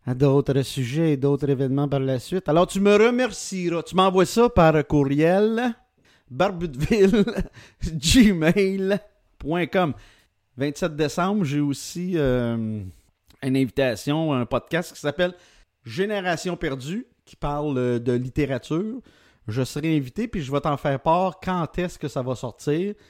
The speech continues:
avec, euh, l'ineffable, euh, Sébastien. Donc, euh, c'est bien le fun. J'aime bien ça quand j'ai des invitations comme ça. Là, j'attends l'invitation de la poche bleue, hein ? C'est quand est-ce, les boys, vous allez m'inviter ?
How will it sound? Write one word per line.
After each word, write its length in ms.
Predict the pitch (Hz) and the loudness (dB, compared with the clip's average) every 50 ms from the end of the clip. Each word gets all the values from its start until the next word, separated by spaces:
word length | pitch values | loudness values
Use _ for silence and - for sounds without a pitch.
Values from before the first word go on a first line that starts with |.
| _ _ _ _ _ _ _ _ _ | _ _ _ _ _ _ _ _ _
avec, 340 | - 120 120 135 131 - - | -8 -4 -4 -4 -4 -2 -2
euh, 80 | 143 131 | -2 0
l'ineffable, 680 | 131 147 170 175 160 147 - 156 156 156 147 143 131 | 0 0 -2 -2 -2 0 0 0 0 0 0 0 2
euh, 220 | 131 127 123 120 | 2 2 2 2
Sébastien. 920 | 120 - - - 143 135 135 127 120 - - - - - - 143 156 160 170 - _ _ _ _ _ _ _ _ _ _ - | 0 -2 -2 0 0 2 0 0 -2 -4 -8 -14 -14 -8 -4 -2 -2 -2 -2 -6 _ _ _ _ _ _ _ _ _ _ -8
Donc, 500 | 113 131 131 135 139 143 139 _ - - | -6 -4 -2 -2 -2 -4 -6 _ -4 -2
euh, 680 | 131 120 117 117 117 117 113 113 113 113 113 113 113 | -2 0 0 0 0 0 0 0 0 -2 -2 -2 -2
c'est 100 | 113 - | -2 0
bien 140 | 214 269 262 | 0 2 0
le 60 | 214 | 0
fun. 160 | - - 110 - - _ _ - | -2 -4 -10 -12 -16 _ _ -12
J'aime 160 | 160 156 170 | -10 -6 -4
bien 200 | 185 202 190 165 | -4 -4 -4 -4
ça 140 | 160 190 190 | -6 -8 -8
quand 140 | 175 165 | -6 -8
j'ai 120 | 139 135 139 | -8 -8 -8
des 200 | 131 127 120 139 | -8 -6 -6 -6
invitations 560 | 139 127 117 - 139 127 123 117 - 139 131 | -6 -6 -4 -4 -4 -4 -4 -4 -4 -6 -6
comme 220 | - - 120 107 | -6 -6 -6 -6
ça. 320 | 101 - 131 139 143 156 156 - - _ _ _ _ _ _ _ | -6 -4 -4 -4 -2 -4 -6 -8 -12 _ _ _ _ _ _ _
Là, 180 | - 131 160 175 | -2 0 0 0
j'attends 380 | 147 151 151 139 - 170 160 165 | 2 0 -2 -2 0 -2 0 0
l'invitation 760 | 156 147 139 120 117 - - 139 131 131 - - 147 143 143 | 0 0 -2 -4 -4 -4 -2 -2 -2 -2 -4 -4 -4 -4 -2
de 60 | 135 | -2
la 120 | 131 120 | -4 -4
poche 340 | - - 131 123 117 107 110 | -2 -2 -2 -2 -2 -2 -4
bleue, 320 | 113 147 160 175 185 190 175 | 0 2 4 4 4 4 6
hein ? 240 | 180 196 214 226 208 | 6 4 4 2 0
C'est 140 | - - 151 | -4 -6 -4
quand 240 | - 175 170 165 151 - | -2 -2 -2 -2 0 0
est-ce, 220 | 214 214 208 - 196 | 0 0 0 0 -2
les 140 | 170 151 139 | -2 -2 -2
boys, 880 | 131 131 165 185 196 208 214 220 220 220 226 226 226 233 214 190 175 165 | 0 4 4 6 8 8 8 8 8 8 6 6 4 2 0 -4 -6 -8
vous 240 | 175 160 139 147 160 | -8 -8 -6 -2 0
allez 280 | 175 170 185 196 220 | 0 0 2 0 0
m'inviter ? 720 | 226 214 208 185 160 156 156 - _ - 240 247 226 160 | 0 0 -2 -4 -4 -6 -10 -14 _ 0 2 4 4 2